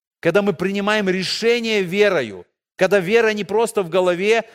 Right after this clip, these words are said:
когда это не просто истины, которые мы знаем, когда в жизни нашей мы доверяем Богу, и вера проводит нас через все эти трудности и ситуации. Поэтому мы смотрим с вами вот на все эти образы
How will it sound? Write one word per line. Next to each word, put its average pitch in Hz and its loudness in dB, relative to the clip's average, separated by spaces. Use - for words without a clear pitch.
когда 180 0
это 185 -4
не 185 -4
просто 202 -2
истины, 196 -4
которые 185 -4
мы 175 -2
знаем, 196 -2
когда 175 0
в 143 -4
жизни 208 -4
нашей 160 -4
мы 151 -2
доверяем 165 0
Богу, 160 0
и 120 -8
вера 151 0
проводит 139 -4
нас 131 -4
через 120 -8
все 139 -6
эти 117 -6
трудности 127 -6
и 110 -6
ситуации. 107 -6
Поэтому 175 0
мы 175 -2
смотрим 185 -4
с - -10
вами 147 -2
вот 113 -8
на 123 -2
все 196 -2
эти 190 -8
образы 107 -4